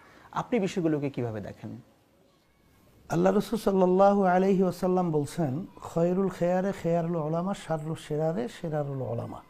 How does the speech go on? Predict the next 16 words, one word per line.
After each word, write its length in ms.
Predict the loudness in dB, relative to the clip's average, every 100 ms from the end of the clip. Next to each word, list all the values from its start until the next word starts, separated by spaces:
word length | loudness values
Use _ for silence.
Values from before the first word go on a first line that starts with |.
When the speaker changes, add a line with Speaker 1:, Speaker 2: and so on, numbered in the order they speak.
| _ _ _ -20 -20 -20 -20 -20 -20 -20 -20 -20 -2
Speaker 2:
মানুষের 420 | 2 4 4 2
ভিতর 260 | 4 4 4
উত্তম 420 | 2 2 2 4
মানুষ 360 | 4 4 0 -4 -8 -18 -12
আলেম, 320 | -6 -2 -2 -4 -12 -20 -20 _ -20 -20 _ _ -20 _ _
আবার 200 | 0 2
মানুষের 380 | 4 2 2 2
ভিতরে 240 | 4 4
নিকৃষ্ট, 640 | 4 2 -2 -4 -6 -2 0 0 -4 -16 -20 -20 -20 -4
তাও 160 | 4 4
সম্বোধন 480 | 4 -2 -2 0 -2
করছেন 300 | -4 -8 -8
আলেম। 340 | -6 -6 -8 -14 -20 _ _ _ _ _ _ -20 -20 -20 -20 -20 -10
তো 60 | -4
এখানে 500 | -2 4 4 4 2
আমরা 600 | 2 2 6 6 6 2